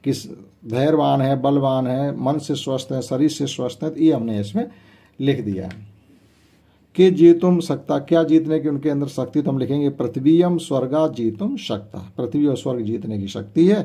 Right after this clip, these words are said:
के सुधीरा, वयम सुधीरा, हम सब धैर्यवान हैं। सुधीरा मीन्स धैर्यवान, तो क्या कौन धैर्यवान है? तो हम लिखेंगे वयम सुधीरा, हम सब धैर्यवान हैं।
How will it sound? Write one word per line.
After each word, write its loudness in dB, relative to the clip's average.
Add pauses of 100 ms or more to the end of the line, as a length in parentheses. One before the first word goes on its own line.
(400)
के 6
सुधीरा, 4
वयम -2
सुधीरा, 2
हम -4
सब -6
धैर्यवान 0
हैं। 0 (800)
सुधीरा 2
मीन्स -2
धैर्यवान, -2
तो -4
क्या 0
कौन 2
धैर्यवान 0
है? -6
तो -6
हम -4
लिखेंगे -2
वयम 2
सुधीरा, -2
हम -6
सब -4
धैर्यवान -2
हैं। -6